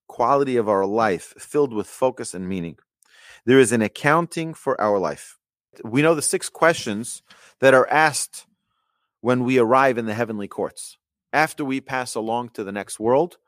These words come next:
there are six questions that are asked of us. Anybody know what they are? Okay, so there's six questions. Number one, the first question that we're asked, "Were you faithful in business?" Okay, that's a serious question right there. Were you faithful in business? Number two,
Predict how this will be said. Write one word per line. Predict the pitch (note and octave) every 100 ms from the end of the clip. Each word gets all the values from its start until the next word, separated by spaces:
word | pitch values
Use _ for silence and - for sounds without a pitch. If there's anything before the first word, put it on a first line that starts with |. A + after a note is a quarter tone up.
| _ _ -
there | A2
are |
six | - - G#3 -
questions | - D3 - C3 G#2
that | G#2
are | G2
asked | F#2+ - D2+
of |
us. | C2+ - -
Anybody | A#2 C3 B2
know | B2
what | A#2+
they | B2
are? | C#3 F3 _ _ _ _
Okay, | G#2 A2+
so | -
there's | A#2+ A#2+
six | F3+ -
questions. | - G2 - F2+
Number | B2+ C#3+
one, | D3 E3+ A3+ C#4+ - _
the | -
first | - C4+ B3+
question | - G#3 -
that | F#3+
we're | F3 D#3
asked, | F#2 - - _ _ _ _
"Were | B2 E3 G3+ G#3
you | F#3 B2+ D#3 E3 E3+
faithful | - D#3 D3 - D3 C#3+
in | A2+
business?" | G2+ F2 D2+ - - _ _ _ _ _ _ -
Okay, | A2+
that's | G#2+
a | -
serious | - A2+ A#2
question | - C#3+ D#3+ B2
right | F#2 -
there. | D2 - _ _ _ _ -
Were | B2 E3+
you | F3+ F#3+
faithful | - D3+ D3 - B2+
in | A2+
business? | F#2 D2+ C#2 - -
Number | B2 C#3+
two, | C#3+ - C#3+ -